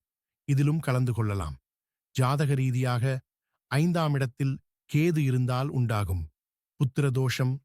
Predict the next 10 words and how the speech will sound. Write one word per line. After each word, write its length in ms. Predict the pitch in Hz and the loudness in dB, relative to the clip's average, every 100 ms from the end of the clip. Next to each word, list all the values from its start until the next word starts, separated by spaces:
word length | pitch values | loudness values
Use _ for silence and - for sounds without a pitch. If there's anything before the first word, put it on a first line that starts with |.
| - | -4
நாகதோஷம். 760 | 110 127 135 127 127 117 135 127 _ _ _ _ 147 | 0 0 0 0 0 0 -2 -2 _ _ _ _ 0
நீங்க 200 | 143 123 | 2 0
கோயில் 400 | - 143 151 147 - _ _ 120 | 0 0 0 -2 -6 _ _ -2
வளாகத்தில் 600 | 131 151 147 143 - 127 | 0 2 0 -2 -2 0
உள்ள 160 | 120 113 | 0 0
வேம்பு 420 | 110 147 147 143 143 _ _ _ | 0 0 0 -2 -4 _ _ _
ஆலமரத்தடியில் 960 | 131 151 170 143 127 - 131 135 151 151 135 _ _ 135 | -2 0 0 0 -2 -4 -2 0 0 -2 -4 _ _ -2
தங்கள் 280 | 127 117 104 | 0 0 0
நட்சத்திர 500 | 117 - 175 - 139 | -2 -2 -2 0 0
நாளில் 420 | 123 123 131 | 0 0 0